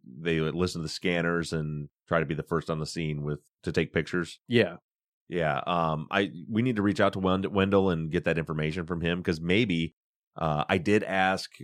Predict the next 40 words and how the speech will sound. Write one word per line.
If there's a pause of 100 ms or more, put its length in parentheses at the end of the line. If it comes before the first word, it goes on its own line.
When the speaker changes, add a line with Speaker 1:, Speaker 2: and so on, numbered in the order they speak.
(100)
Speaker 1:
uh,
Marissa
to
talk
to
Herman
and
see
if
he
could
give
any
better
description.
I
talked
to
him
a
little
bit
about
it
that
day, (520)
but
he
was, (280)
what
you
have
to
realize
is
Herman
was
pretty
emotionally
taxed